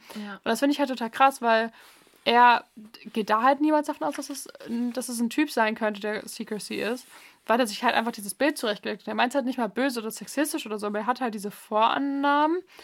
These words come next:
Speaker 1: Ja.
Speaker 2: Und dann ist das halt so. Und so ist es ja auch später,
Speaker 1: Ich
Speaker 2: dass er niemals denken könnte, dass es, dass es Florence sein
Speaker 1: Ich
Speaker 2: könnte,
Speaker 1: glaube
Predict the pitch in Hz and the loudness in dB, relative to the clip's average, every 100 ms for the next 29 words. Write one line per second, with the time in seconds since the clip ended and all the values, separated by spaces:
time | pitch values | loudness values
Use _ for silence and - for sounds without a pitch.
0 | - 233 226 233 - 254 269 294 294 262 | -20 -14 0 0 0 -2 2 2 2 0
1 | 220 240 277 247 233 240 226 254 226 226 | 2 4 4 2 0 -2 -2 -2 -4 -2
2 | - 226 262 240 - - 226 233 220 233 | 0 2 4 2 -2 -2 0 0 -2 -4
3 | 208 - - - - 202 - - 247 294 | -6 -6 -8 -8 -12 -12 -10 4 6 6
4 | 208 190 185 196 202 226 214 233 | 2 0 0 -2 -2 0 0 -2